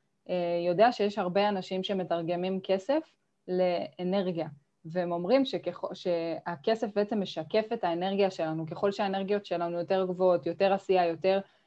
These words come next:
אה, שפע ו-, וכדומה, ככה גם הכסף שלנו ב-, באמת יעלה. אבל הרבה פעמים זה קשה לנו מאוד, ואז אנחנו בעצם חוסמים את הכסף הזה מלהגיע,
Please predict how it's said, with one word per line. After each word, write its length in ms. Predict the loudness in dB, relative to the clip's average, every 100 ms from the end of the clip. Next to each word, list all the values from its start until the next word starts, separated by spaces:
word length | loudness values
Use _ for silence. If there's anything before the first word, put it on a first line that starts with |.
| _
אה, 60 | -4 -2 0 -2 -4 -6 -8
שפע 500 | 2 2 4 4 4
ו-, 200 | 4 2 0
וכדומה, 540 | -4 -4 -2 -2 0 -2 -4 _ 0
ככה 260 | 2 4
גם 240 | 4 4 2
הכסף 460 | -2 0 0 0
שלנו 560 | -2 -2 -2 -2 -2 -6 -4
ב-, 340 | 0 0 0
באמת 280 | -2 0 2
יעלה. 300 | 4 6 2 0 -18 _ _
אבל 160 | 0 2
הרבה 240 | 6 6
פעמים 340 | 6 4 4 4
זה 80 | 2
קשה 380 | -2 -4 4 4
לנו 200 | 6 2
מאוד, 340 | 4 4 4 2 -2 _
ואז 220 | 4 4 4
אנחנו 300 | 0 0 2
בעצם 280 | 4 4
חוסמים 520 | 2 0 2 6 8 8
את 100 | 4
הכסף 440 | 0 0 0 0
הזה 180 | 0 0
מלהגיע, 540 | -2 -2 -2 0 0